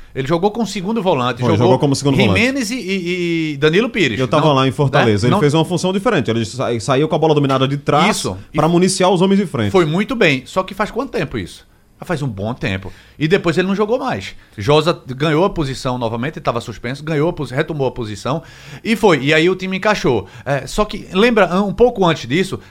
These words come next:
Speaker 1: Danilo Pires tava fazendo a função pelo lado esquerdo. É, Jorge Henrique tentou fazer essa função, não conseguiu. Depois ele apostou em Danilo.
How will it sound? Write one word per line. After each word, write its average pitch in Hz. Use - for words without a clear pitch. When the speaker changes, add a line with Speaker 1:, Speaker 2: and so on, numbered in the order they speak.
Speaker 1:
Danilo 170
Pires 175
tava 170
fazendo 170
a -
função -
pelo 165
lado 170
esquerdo. 131
É, 95
Jorge 143
Henrique 151
tentou 139
fazer 123
essa 120
função, 127
não 123
conseguiu. 151
Depois 139
ele 156
apostou 139
em 143
Danilo. 139